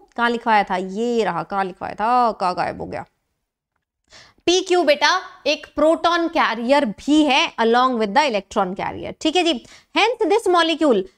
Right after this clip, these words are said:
this molecule की बात हो रही है बेटा, किसकी बात हो रही है? पीक्यू की बात हो रही है। Removes the proton from the stroma, उसने स्ट्रोमा से प्रोटॉन लिया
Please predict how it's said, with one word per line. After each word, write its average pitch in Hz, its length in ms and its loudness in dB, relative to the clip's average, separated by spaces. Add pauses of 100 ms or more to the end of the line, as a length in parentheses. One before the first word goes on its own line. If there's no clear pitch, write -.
(120)
this 349 200 0
molecule 349 460 2
की 370 60 2
बात 294 260 4
हो 302 60 2
रही 285 100 -2
है 277 60 -2
बेटा, 247 220 2 (200)
किसकी 381 280 2
बात 311 220 2
हो 311 60 -2
रही 320 120 -2
है? 403 80 2
पीक्यू 330 420 0
की 320 160 0
बात 240 260 2
हो 226 60 0
रही 196 160 0
है। 185 120 0 (280)
Removes 311 400 4
the 370 120 0
proton 302 440 0
from 220 220 0
the 196 100 -2
stroma, 226 400 0 (200)
उसने 220 240 -8
स्ट्रोमा 339 400 2
से 370 120 -2
प्रोटॉन 220 400 0
लिया 269 320 2